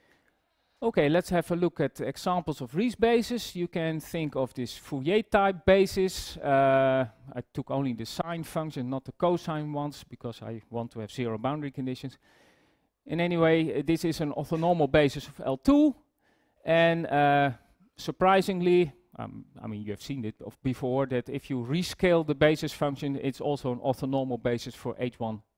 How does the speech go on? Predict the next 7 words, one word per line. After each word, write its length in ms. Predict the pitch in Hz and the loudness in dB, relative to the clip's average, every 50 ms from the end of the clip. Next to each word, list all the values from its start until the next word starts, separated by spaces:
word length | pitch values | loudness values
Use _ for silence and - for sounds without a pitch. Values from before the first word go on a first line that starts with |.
| _ _ - | _ _ -16
zero. 460 | 110 107 131 131 117 101 95 87 - _ _ _ _ _ _ _ - | -8 0 0 2 2 0 -2 -6 -10 _ _ _ _ _ _ _ -18
Okay, 280 | 110 - - 165 175 | -14 -10 -8 -8 -8
that's 220 | - 113 113 - - | -8 -10 -12 -12 -10
the 200 | 110 107 104 95 | -10 -8 -8 -10
Fourier 400 | - - - 123 120 135 151 165 | -12 -10 -8 -6 -4 -2 -4 0
basis. 520 | 156 160 165 170 165 - 170 - - - _ _ _ _ _ _ _ _ _ _ _ _ _ _ _ _ _ _ _ _ - | 0 0 0 0 0 -4 -8 -10 -10 -20 _ _ _ _ _ _ _ _ _ _ _ _ _ _ _ _ _ _ _ _ 0
And, 400 | 151 156 160 165 160 165 165 | 4 6 6 6 6 4 2